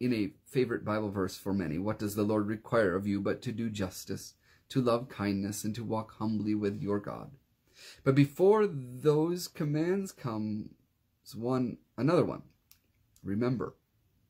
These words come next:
Remember. Remember the grace God has shown you.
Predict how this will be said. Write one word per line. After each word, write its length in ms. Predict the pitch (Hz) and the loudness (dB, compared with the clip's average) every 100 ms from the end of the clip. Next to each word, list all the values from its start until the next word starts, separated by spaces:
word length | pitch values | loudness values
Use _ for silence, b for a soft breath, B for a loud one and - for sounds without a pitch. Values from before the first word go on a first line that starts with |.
| _ _ _ _ _ _ _ _ _ _ _ - | _ _ _ _ _ _ _ _ _ _ _ -12
Remember. 400 | - 135 214 165 - _ _ _ _ _ _ _ _ B B B B B | -2 2 2 0 -8 _ _ _ _ _ _ _ _ B B B B B
Remember 360 | 139 151 185 185 | 6 6 8 6
the 100 | 160 | 4
grace 340 | 135 143 147 | 4 4 2
God 220 | - 127 | 0 0
has 140 | 131 135 | 2 0
shown 280 | - 120 98 | 0 -2 -2
you. 180 | 57 | -6